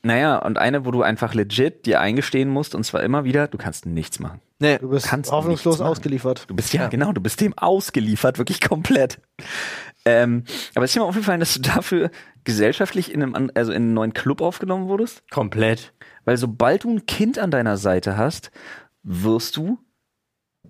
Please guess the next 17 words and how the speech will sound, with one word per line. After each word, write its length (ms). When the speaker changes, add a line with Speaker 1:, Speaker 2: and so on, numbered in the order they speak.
Speaker 1:
vollkommen, 1700
aber 220
auf 140
eine 120
Art 120
und 100
Weise, 200
die 80
ich 60
mir 100
vorher 240
nicht 140
hätte 100
vorstellen 380
können, 220
vollkommen 600
anders 440